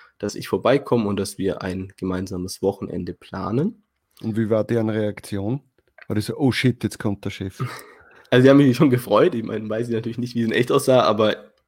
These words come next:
Speaker 1: als ich dann eben vor Ort die alle getroffen hab, äh, hat man schon gemerkt. Also ich denk, das geht, würde jedem von uns genauso gehen, wenn man irgendwie zwei Jahre mit jemandem zusammenarbeitet, den man nur so im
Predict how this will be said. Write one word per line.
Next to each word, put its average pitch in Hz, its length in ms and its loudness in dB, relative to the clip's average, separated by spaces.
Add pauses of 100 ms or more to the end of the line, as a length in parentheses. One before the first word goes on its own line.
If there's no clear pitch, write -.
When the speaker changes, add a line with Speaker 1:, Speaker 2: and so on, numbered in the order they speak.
Speaker 1:
als 120 240 0
ich 120 80 0
dann 113 160 2
eben 113 160 2
vor 117 140 2
Ort 113 180 4
die 120 60 2
alle 107 120 0
getroffen 104 360 -2
hab, 101 240 -2
äh, 92 300 -6 (140)
hat 107 140 -2
man 98 120 -2
schon 92 160 -6
gemerkt. 87 360 -6
Also 90 320 -8 (720)
ich - 160 -20
denk, 120 240 4
das 117 160 -2
geht, 120 220 2
würde 117 160 0
jedem 117 160 2
von 117 80 -2
uns 107 120 -6
genauso 110 380 -2
gehen, 113 180 -2
wenn 107 100 -4
man 104 180 -4
irgendwie 104 260 -6
zwei 104 220 -6
Jahre 110 200 -4
mit 107 120 -6
jemandem 107 240 -4
zusammenarbeitet, 117 1000 -4
den 104 160 -6
man 104 260 -4
nur 110 160 -6
so 107 140 -12
im - 120 -10